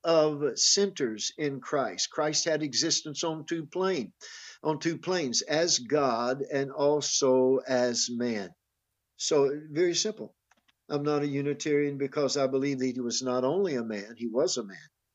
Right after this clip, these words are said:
And I believe that he was just as much a man as a Unitarian would, but I don't think that you do.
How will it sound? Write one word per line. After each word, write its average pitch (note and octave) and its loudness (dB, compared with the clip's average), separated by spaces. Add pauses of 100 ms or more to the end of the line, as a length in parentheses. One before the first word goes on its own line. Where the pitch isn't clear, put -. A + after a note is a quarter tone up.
(1000)
And A#2+ 0
I B2+ 4
believe C3 0
that C3 0
he B2+ 2
was A#2+ -4
just C3+ 0
as B2 -2
much C#3+ -4
a D3 -2
man B2+ -2
as B2+ 0
a B2+ -4
Unitarian B2 2
would, B2+ 2
but A#2 -6
I A#2 0
don't C3 0
think B2 -6
that A2+ -6
you D#3+ -4
do. F2+ -14